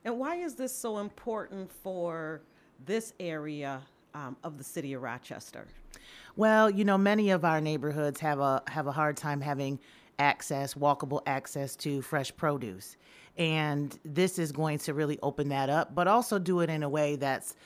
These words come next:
Speaker 2: you know, culturally relevant, that people can understand, and to make it a community place where people wanna come.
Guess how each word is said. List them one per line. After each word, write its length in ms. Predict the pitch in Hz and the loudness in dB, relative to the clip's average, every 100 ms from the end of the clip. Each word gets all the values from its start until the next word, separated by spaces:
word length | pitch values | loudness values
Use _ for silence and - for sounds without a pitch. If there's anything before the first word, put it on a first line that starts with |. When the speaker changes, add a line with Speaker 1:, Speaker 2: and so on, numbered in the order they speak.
| - - | -12 0
Speaker 2:
you 80 | |
know, 100 | 196 | 0
culturally 500 | 196 202 214 208 196 | 2 0 0 0 0
relevant, 540 | 170 175 180 127 120 - | 4 4 4 0 -8 -8
that 160 | 143 | -6
people 240 | 156 165 156 | -4 -4 -4
can 160 | 175 | -2
understand, 640 | 156 147 147 156 147 143 139 | 0 0 -2 -4 -2 -2 -2
and 100 | 139 | -4
to 80 | 151 | -2
make 260 | 156 160 156 | -2 -2 -2
it 160 | 143 - - - | -4 -8 -10 -6
a 80 | 151 | -2
community 540 | 180 165 170 165 151 | 0 0 2 0 0
place 420 | - 151 143 - | -2 -2 -2 -2
where 140 | 151 139 | -4 -2
people 300 | 156 135 147 | -4 -4 -2
wanna 240 | 143 135 | -2 -2
come. 420 | - 190 143 120 | 0 0 0 -4